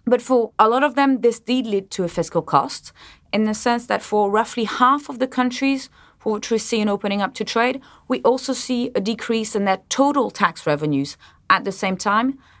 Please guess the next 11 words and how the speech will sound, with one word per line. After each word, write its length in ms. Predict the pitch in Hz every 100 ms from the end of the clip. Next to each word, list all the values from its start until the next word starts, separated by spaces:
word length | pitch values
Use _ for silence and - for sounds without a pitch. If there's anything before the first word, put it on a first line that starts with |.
| -
that 160 | 202
lasts 540 | 196 226 247 - - - _
for 160 | - 202
at 80 |
least 300 | 220 262 285
five 260 | - 202 196
years. 380 | 151 131 - - _ _ _ - _ -
And 160 | 220 254
then 140 | 320
for 240 | 302 311 294
about 400 | 214 262 330